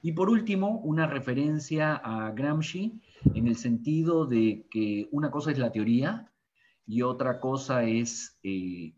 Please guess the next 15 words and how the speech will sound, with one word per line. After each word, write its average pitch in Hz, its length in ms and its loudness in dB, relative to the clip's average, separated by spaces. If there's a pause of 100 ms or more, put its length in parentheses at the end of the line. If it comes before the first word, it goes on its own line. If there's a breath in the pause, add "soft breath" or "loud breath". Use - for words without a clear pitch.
(120)
convertir 123 760 2
esos 120 260 -6
planteamientos 117 720 -4
teóricos 131 880 -2 (320 soft breath)
en 110 160 -2
elementos 135 800 0
prácticos 139 1000 -4 (280)
que 110 120 -2
lleven 127 520 2
a 98 300 -4
la 101 160 -4
transformación 104 760 -2
de 107 80 -4
una 95 120 -4
sociedad. 78 540 -12